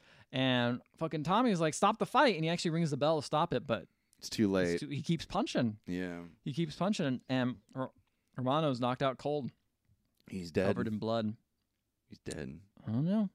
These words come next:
Speaker 2: He's probably not dead.
Speaker 1: Uh, so then Tommy goes and starts <laughs> choking out the other guy 'cause
Speaker 2: Oh,
Speaker 1: he's like,
Speaker 2: shit.
Speaker 1: "Why did you keep doing this?" You know, like, you're
Speaker 2: Yeah.
Speaker 1: being a piece of shit.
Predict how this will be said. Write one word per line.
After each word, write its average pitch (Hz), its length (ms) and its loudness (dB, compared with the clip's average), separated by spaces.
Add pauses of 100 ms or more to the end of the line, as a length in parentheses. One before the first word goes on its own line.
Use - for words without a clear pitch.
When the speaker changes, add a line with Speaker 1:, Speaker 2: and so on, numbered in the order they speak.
(520)
Speaker 2:
He's - 120 -20
probably - 260 -6
not 58 100 -14
dead. 64 220 -10 (240)
Speaker 1:
Uh, 139 180 6
so 147 140 -4
then 165 340 2 (1080)
Tommy 143 260 0
goes 131 240 2
and 113 80 -8
starts - 280 -4
<laughs> - 0 -
choking - 380 4
out 139 140 0
the 120 80 -2
other 123 160 0
guy 147 260 2
'cause 165 80 4
Speaker 2:
Oh, 151 60 12
Speaker 1:
he's 120 240 4
like, 139 120 8
Speaker 2:
shit. 120 220 8
Speaker 1:
"Why 143 160 2
did 160 140 0
you 156 80 -2
keep 143 180 -6
doing 143 220 -2
this?" 107 220 -6
You 101 80 -6
know, 104 200 -4
like, 101 120 -2
you're 87 120 2
Speaker 2:
Yeah. 87 120 0
Speaker 1:
being 113 100 0
a 110 40 -4
piece 123 180 -10
of - 60 -12
shit. 117 280 -6